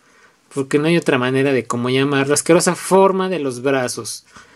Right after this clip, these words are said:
Pues le hubieran puesto aquí un pivotito, algo, ¿no?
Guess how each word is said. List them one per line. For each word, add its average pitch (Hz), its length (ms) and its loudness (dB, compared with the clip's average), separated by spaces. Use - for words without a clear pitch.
Pues 262 160 4
le 285 60 4
hubieran 311 220 6
puesto 294 260 4
aquí 285 160 0
un 277 120 2
pivotito, 170 1300 2
algo, 151 720 0
¿no? 240 340 0